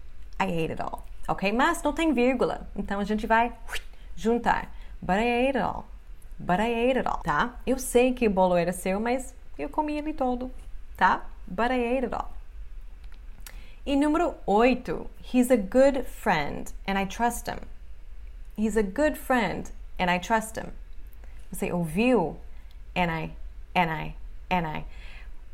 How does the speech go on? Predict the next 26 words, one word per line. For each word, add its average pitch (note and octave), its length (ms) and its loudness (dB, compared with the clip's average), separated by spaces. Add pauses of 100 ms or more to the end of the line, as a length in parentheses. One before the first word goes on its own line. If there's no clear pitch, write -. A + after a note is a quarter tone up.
(260)
Até B3 260 6
tem C#4 200 4
crianças A#3 720 4
que - 140 -2
esquecem F#3 520 2
de F3 100 -6
colocar F3 440 2
o D#3+ 80 0
"de" F3 380 4
quando F3 240 0
estão F3 320 0
<laughs> - 40 -8
escrevendo, G#3 720 4
a-, F3 140 2
aprendendo F3 480 2
a F3 40 2
escrever, F3 480 0 (220)
porque A#3 180 0
a A3+ 40 6
gente A3+ 240 0
não B3 100 4
escuta. - 680 0 (180)
Não G#3+ 140 4
é G#3+ 220 2
"and F3 500 2 (300)
I". D3+ 400 0